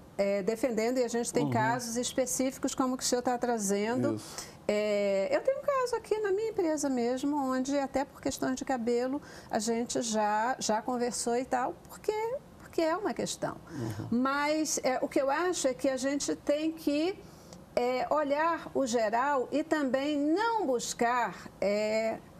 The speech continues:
Speaker 1: tudo, "Ah, é porque é isso, é porque é aquilo", né? É porque é mulher. É, é,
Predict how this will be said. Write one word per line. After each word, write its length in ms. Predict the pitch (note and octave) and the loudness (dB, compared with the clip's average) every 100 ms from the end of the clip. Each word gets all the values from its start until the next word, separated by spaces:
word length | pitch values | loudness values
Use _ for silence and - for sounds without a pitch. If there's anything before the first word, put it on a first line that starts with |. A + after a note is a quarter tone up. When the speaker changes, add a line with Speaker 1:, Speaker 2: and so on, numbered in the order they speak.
| - - - | -20 -20 -8
Speaker 1:
tudo, 400 | - D#4 D#4 D4+ - | 0 2 2 0 0
"Ah, 140 | G#3+ | 0
é 80 | A3 | 0
porque 340 | G#3+ A3+ - A3+ | -2 -6 -2 0
é 140 | G#3 | 0
isso, 320 | A3+ C4 - A3+ | 0 -2 -2 -6
é 40 | |
porque 320 | A3+ - - | -6 -8 -4
é 40 | A3+ | -4
aquilo", 520 | - - D#3+ - F3 | -4 -4 -4 -4 -2
né? 200 | F3+ A3 | 0 0
É 40 | |
porque 240 | G#3 G3+ F#3+ | -2 -2 -2
é 40 | |
mulher. 460 | F#3 F3 F#3 G#3+ A#3+ - - - - - | 0 0 0 0 -2 -8 -18 -18 -6 -2
É, 380 | G#3+ G#3+ G#3 - | 0 0 0 0
é, 560 | G#3+ G#3 G3 F3+ E3+ | 0 2 2 2 0